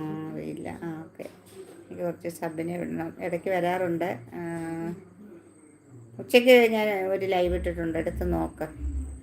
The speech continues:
മൂന്ന് മണിക്ക്, മൂന്ന് മണി തൊട്ട് നാലേ മുക്കാൽ, പിന്നെ ഓരോരോ കാര്യങ്ങളായിരുന്നു. ഹായ്, അടുത്തയാൾ വന്നിട്ടുണ്ടല്ലോ. ആരാണേലും കമന്റ് ഇടണം.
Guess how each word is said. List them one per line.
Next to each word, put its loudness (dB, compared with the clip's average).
മൂന്ന് 0
മണിക്ക്, 2
മൂന്ന് 2
മണി 4
തൊട്ട് 4
നാലേ 4
മുക്കാൽ, -2
പിന്നെ -4
ഓരോരോ -2
കാര്യങ്ങളായിരുന്നു. 0
ഹായ്, 8
അടുത്തയാൾ 4
വന്നിട്ടുണ്ടല്ലോ. 2
ആരാണേലും 2
കമന്റ് 4
ഇടണം. 6